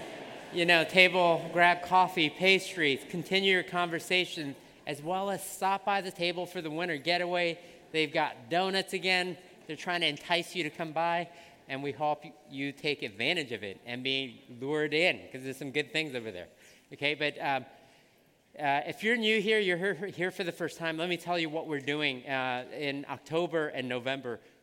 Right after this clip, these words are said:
We are going through the book of Exodus at a very high level. And, uh, what I mean by high level is we're not gonna go chapter by chapter, but we're going through kind of the highlights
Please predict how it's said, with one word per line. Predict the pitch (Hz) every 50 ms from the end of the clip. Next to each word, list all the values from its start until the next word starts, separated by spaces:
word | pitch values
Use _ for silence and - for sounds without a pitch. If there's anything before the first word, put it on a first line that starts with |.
| _ _
We | 123 139 165 202 220
are | 220 185
going | 156 156 175 175 175 170
through | 170 - 175 175 165
the | 147 151
book | 117 - - 160 -
of | 139 104 113
Exodus | 120 139 - - - 160 143 139 135 127 117 -
at | - 120 135 131
a |
very | 120 117 131 131 131 123
high | - - 139 139 139 139 139
level. | 131 131 120 123 127 131 120 110 110 107 95 - - - _ _ _ _ _ _ _ _ -
And, | 147 139 139 139 139 139 143 110
uh, | 135 160
what | 151 135 151 160
I | 156 156
mean | 156 156 156 156 151
by | 151 147 143
high | 131 139 147 147 143
level | 139 139 139 135 135 135 135
is | 127 117
we're | 120 135
not | 131 135 139 135 -
gonna | 151 143 139
go | 123 135 127
chapter | 117 - - - 123 127 123 - - 151
by | 143 147 156
chapter, | 147 - - 180 175 165 160 165 - 147
but | 135 120 135 139
we're | 143 151
going | 143 143 185 214 254 269
through | - 294 285 -
kind | - 226 214 208 202
of | 190
the | 165 151
highlights | - - - 127 127 123 120 110 92 92 - -